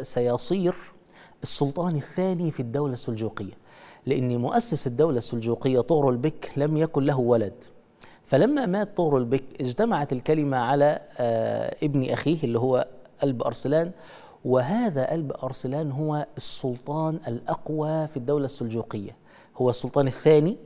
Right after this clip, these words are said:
بعد مؤسسها، وهو السلطان الأقوى، وهو صاحب النصر الكبير الفخم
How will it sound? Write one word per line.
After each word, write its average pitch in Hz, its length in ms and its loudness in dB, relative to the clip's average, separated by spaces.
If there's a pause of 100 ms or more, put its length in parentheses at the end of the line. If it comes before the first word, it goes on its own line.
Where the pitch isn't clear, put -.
(100)
بعد 117 240 2
مؤسسها، 131 760 0
وهو 139 200 0
السلطان 143 440 -2
الأقوى، 135 400 -6 (480)
وهو 156 340 4
صاحب 151 400 -4
النصر 139 360 -2
الكبير 120 600 -4
الفخم 113 480 -8